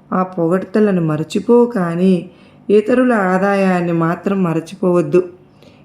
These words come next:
ఎందుకో తెలుసా? వారికంటే ఒక్క రూపాయి అయినా కానీ నేను ఎక్కువ సంపాదించేయాలి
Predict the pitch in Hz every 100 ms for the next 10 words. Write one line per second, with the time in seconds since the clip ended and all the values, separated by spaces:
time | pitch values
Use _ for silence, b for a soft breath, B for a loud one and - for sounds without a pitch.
0 | - 196 214 233 233 214 180 190 185 175
1 | 170 160 175 214 220 190 170 180 190 180
2 | 180 - 170 165 165 196 208 214 190 170
3 | 185 185 175 170 190 170 170 B B B
4 | B 196 196 190 165 165 165 - 233 240
5 | 190 180 202 214 208 208 208 214 202 196
6 | 202 185